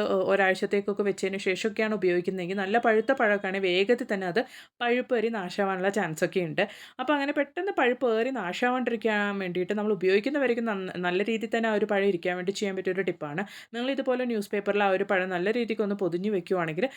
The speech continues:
നിങ്ങൾ ഉപയോഗിക്കുന്നവരേക്കും ഏകദേശം ഒരാഴ്ച വരയ്ക്കും ആ ഒരു പഴം ഒരുപാട് പഴുത്ത് നാശമാവാണ്ട് നിങ്ങൾ ഏത് പ-,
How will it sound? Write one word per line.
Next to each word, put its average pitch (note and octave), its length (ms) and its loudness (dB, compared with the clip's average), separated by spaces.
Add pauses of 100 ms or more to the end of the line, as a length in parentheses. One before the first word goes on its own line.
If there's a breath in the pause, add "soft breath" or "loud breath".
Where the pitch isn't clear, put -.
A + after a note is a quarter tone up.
(100)
നിങ്ങൾ B3+ 260 -6
ഉപയോഗിക്കുന്നവരേക്കും B3+ 800 0
ഏകദേശം G3 440 0 (320 soft breath)
ഒരാഴ്ച A#3 420 2
വരയ്ക്കും G3+ 280 0
ആ F#3+ 40 4
ഒരു G3 180 2
പഴം F#3+ 340 2
ഒരുപാട് F#3+ 440 2
പഴുത്ത് A3+ 340 2
നാശമാവാണ്ട് F#3 540 0 (380 loud breath)
നിങ്ങൾ A3 240 -4
ഏത് G#3+ 220 2
പ-, A3+ 200 0